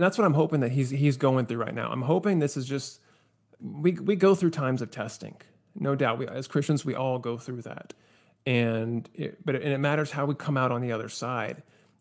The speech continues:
And if we can persevere through it, man, we can come out so much stronger. Uh, I think, I think God takes us, he puts us through these things. He li-, he allows us to go through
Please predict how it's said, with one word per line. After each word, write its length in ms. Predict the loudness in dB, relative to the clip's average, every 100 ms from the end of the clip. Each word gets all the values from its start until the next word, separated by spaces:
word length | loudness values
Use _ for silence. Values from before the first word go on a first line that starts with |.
| 0
And 100 | 0
if 140 | 2
we 100 | 0
can 180 | 0 -2
persevere 640 | -4 -4 -2 -4 -2 -4
through 340 | -4 -2 0 0
it, 240 | -2 -8
man, 420 | -6 -2 0 0
we 120 | -2
can 120 | -4 -6
come 260 | -6 -6
out 280 | -4 -6 -8
so 240 | -8 -6
much 180 | -4 -4
stronger. 640 | -6 -4 -2 -2 -6 -10 -12 _ _ _ _
Uh, 160 | -2 0 0
I 40 |
think, 140 | -4 -4
I 140 | -6 -4
think 240 | -2 -2
God 200 | 0 -2
takes 300 | 0 -2 -2
us, 140 | -2
he 100 | -2
puts 300 | -2 -4 -4
us 160 | -4 -4
through 160 | -2 2
these 180 | 0
things. 300 | 0 -6 -4
He 80 | -4
li-, 180 | -2 0
he 80 | 0
allows 400 | 0 0 0 0
us 160 | -2 -4
to 60 |
go 220 | -2 0 -2
through 540 | -2 0 4 2 0